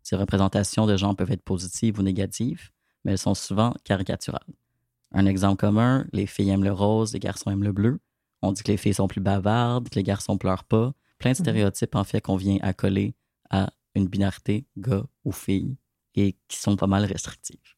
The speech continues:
Speaker 2: Mhm. Le troisième terme, c'est cisnormativité. Euh, c'est la norme sociale selon laquelle il est considéré comme normal ou habituel, naturel, souhaitable, voire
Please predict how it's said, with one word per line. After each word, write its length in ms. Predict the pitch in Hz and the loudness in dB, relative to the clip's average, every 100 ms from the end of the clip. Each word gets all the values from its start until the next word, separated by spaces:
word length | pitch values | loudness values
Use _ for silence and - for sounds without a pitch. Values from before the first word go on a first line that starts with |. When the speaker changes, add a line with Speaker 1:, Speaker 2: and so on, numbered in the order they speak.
| - | 4
Speaker 2:
Mhm. 540 | 208 175 165 165 147 - _ _ _ _ _ _ _ | 6 6 4 2 -2 -6 _ _ _ _ _ _ _
Le 100 | 202 | 4
troisième 520 | 190 - 269 - 240 208 | 4 4 2 6 6 8
terme, 400 | 190 185 214 214 | 6 6 6 4
c'est 260 | - - | 2 2
cisnormativité. 1400 | - - 226 - - 175 156 151 - 151 123 - 123 - - _ _ _ _ _ _ _ - | 0 -6 -4 -4 4 6 8 6 4 0 0 0 0 0 -8 _ _ _ _ _ _ _ -2
Euh, 60 | 175 - | -2 -2
c'est 280 | - - 339 349 | -4 0 0 4
la 180 | 185 180 | 6 8
norme 340 | 180 185 220 | 10 8 6
sociale 840 | - 175 160 - 170 180 185 190 - | 4 2 2 4 4 6 4 2 -2
selon 380 | - 180 156 185 | 0 4 4 4
laquelle 480 | 196 - 196 196 170 - - | 4 2 2 2 0 -4 2
il 160 | 196 180 | 6 6
est 140 | 185 | 4
considéré 640 | - 196 - 208 214 269 | 4 4 4 4 4 4
comme 400 | - 165 165 175 | 4 4 6 8
normal 800 | 180 202 214 185 175 180 185 180 | 8 8 8 8 6 4 4 4
ou 60 | - | 2
habituel, 720 | 190 220 233 - 190 190 196 | 2 4 2 2 4 4 6
naturel, 800 | 175 190 - 220 170 175 180 180 | 6 6 4 4 6 6 4 2
souhaitable, 760 | - 240 220 - 170 160 170 175 _ - | 2 4 4 4 4 6 4 2 _ 0
voire 320 | 185 196 240 | 6 6 6